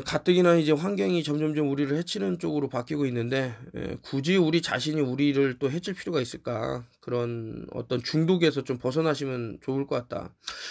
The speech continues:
일란스 쌍둥이 연구를 유전자 장수에 미치는 영향은 십 에서 이십오 퍼센트라고 본다. 어느 모로 보나 놀라울 만치 낮은 비율이다. 즉 우리 디엔에이는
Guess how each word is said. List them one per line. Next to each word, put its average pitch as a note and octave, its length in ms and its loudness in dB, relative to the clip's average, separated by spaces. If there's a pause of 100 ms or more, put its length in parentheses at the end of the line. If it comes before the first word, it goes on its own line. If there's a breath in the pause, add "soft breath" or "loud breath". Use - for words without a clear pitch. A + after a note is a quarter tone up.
(240 loud breath)
일란스 F#3 360 6
쌍둥이 F#3+ 380 2
연구를 D#3 580 2
유전자 C#3 1000 2
장수에 C#3 560 0
미치는 C3 420 -4
영향은 A#2+ 400 -2
십 F3+ 180 -4
에서 F3+ 140 0
이십오 C#3 280 -2
퍼센트라고 C3 500 -2
본다. A#2 500 -2
어느 C3+ 200 2
모로 C#3 340 4
보나 C3+ 340 -2
놀라울 C#3+ 420 4
만치 C3 440 -4
낮은 C3+ 320 -2
비율이다. A#2+ 480 -4
즉 B2+ 160 -8
우리 E3 320 2 (320 loud breath)
디엔에이는 D3+ 720 4